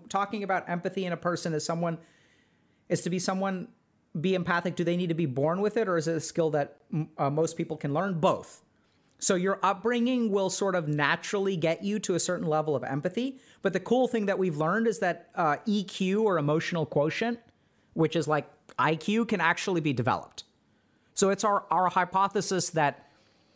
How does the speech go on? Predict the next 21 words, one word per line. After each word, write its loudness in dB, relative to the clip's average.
improvements 2
in 0
our 2
coaching 0
program, 0
the 0
single 2
thing 0
that 0
the -2
coaching -2
program, 0
the 2
single 2
variable 2
that 0
is -2
m-, 0
the 2
most 0
universal 0